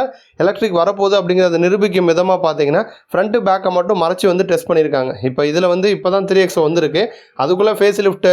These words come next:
விடுறதுக்கான வாய்ப்பு வந்து கிடையாது. அப்ப வேற என்னவா இருக்கும்னா, எலக்ட்ரிக் வேரியண்ட்டா இருப்பதற்கான வாய்ப்பு அதிகமா இருக்கு. ஏன்னா வந்து ஃப்ரண்ட்ல ஃபுல்லா கிரில்ல வந்து ஒரு பாதி அளவு வந்து மறைச்சிருக்காங்க. அதனால வந்து கூடிய விரைவிலே பார்த்தீங்கன்னா, த்ரீ எக்ஸ் எலக்ட்ரிக் வேரியண்ட்டையும் நம்ம வந்து எக்ஸ்பெக்ட் பண்ணலாம்.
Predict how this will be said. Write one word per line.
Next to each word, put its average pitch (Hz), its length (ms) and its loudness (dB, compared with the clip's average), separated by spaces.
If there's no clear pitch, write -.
விடுறதுக்கான 170 480 0
வாய்ப்பு 170 300 0
வந்து 151 160 0
கிடையாது. 139 320 0
அப்ப 147 200 -2
வேற 175 260 2
என்னவா 196 300 0
இருக்கும்னா, 160 340 -2
எலக்ட்ரிக் 208 380 -2
வேரியண்ட்டா 180 320 2
இருப்பதற்கான 170 540 0
வாய்ப்பு 165 340 0
அதிகமா 156 280 0
இருக்கு. 135 340 -6
ஏன்னா 170 140 2
வந்து 170 160 0
ஃப்ரண்ட்ல 185 460 -2
ஃபுல்லா 180 200 2
கிரில்ல 190 240 2
வந்து 175 300 0
ஒரு 151 180 -2
பாதி 175 260 0
அளவு 185 220 2
வந்து 190 100 2
மறைச்சிருக்காங்க. 160 720 0
அதனால 160 360 0
வந்து 196 220 0
கூடிய 196 280 0
விரைவிலே 196 320 0
பார்த்தீங்கன்னா, 180 540 0
த்ரீ 202 100 2
எக்ஸ் 185 260 -2
எலக்ட்ரிக் 180 460 0
வேரியண்ட்டையும் 165 600 0
நம்ம 156 200 0
வந்து 165 160 0
எக்ஸ்பெக்ட் 160 340 -4
பண்ணலாம். 151 380 -2